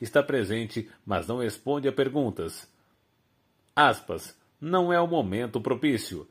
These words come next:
limita-se a dizer um dos agentes.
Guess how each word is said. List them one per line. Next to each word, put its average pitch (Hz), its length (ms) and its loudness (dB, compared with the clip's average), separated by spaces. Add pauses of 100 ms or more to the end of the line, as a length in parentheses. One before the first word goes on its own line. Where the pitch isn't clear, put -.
(280)
limita-se 123 500 -2
a - 20 2
dizer 117 480 0 (320)
um 127 80 -6
dos 117 340 -2
agentes. 117 760 -4